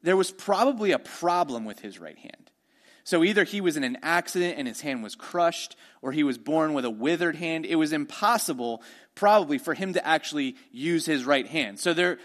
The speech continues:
there was no option for him. He just had to be left-handed. So when he makes a dagger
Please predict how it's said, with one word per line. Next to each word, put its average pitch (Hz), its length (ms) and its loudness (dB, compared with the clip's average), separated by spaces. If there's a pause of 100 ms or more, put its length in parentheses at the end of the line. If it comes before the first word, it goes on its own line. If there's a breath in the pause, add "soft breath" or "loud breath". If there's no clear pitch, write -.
(160 loud breath)
there 180 160 4
was 190 280 4
no 185 320 2
option 147 580 0
for 127 200 -8
him. 107 360 -12 (220 loud breath)
He 175 140 -4
just 156 200 -2
had 175 340 0
to 165 100 -6
be 120 300 -6 (280 loud breath)
left-handed. 143 480 2
So 202 120 2
when 196 120 2
he 220 180 -2
makes 294 260 0
a 190 80 2
dagger 165 680 2